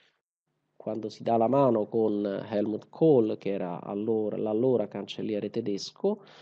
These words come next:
ehm, ebbene, Mitterrand aveva un po' cambiato la sua politica nei confronti, eh, dell'Europa, eh, dopo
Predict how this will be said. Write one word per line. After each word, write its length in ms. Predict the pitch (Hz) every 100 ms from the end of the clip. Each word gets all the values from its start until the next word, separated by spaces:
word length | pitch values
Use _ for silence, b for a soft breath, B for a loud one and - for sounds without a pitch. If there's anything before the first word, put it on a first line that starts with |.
| B B B B
ehm, 680 | - 120 104 92 90 80 82 - - - - - - - - - - - - _ _
ebbene, 500 | 143 196 170 117 - - _
Mitterrand 500 | 139 151 - 214 208
aveva 580 | - 135 151 147 131 113 - -
un 160 | - 135
po' 480 | - 156 147 - - _ _
cambiato 640 | - 120 156 208 156 - 110
la 120 | 107
sua 440 | - 131 113 101 -
politica 480 | - 120 120 120 113
nei 120 | 110
confronti, 800 | 110 107 117 113 107 113 107 -
eh, 640 | 113 104 101 98 95 95 98
dell'Europa, 1400 | 117 113 113 113 104 101 - 180 226 - 117 110 107
eh, 60 | 101
dopo 640 | 110 123 117 113 104 104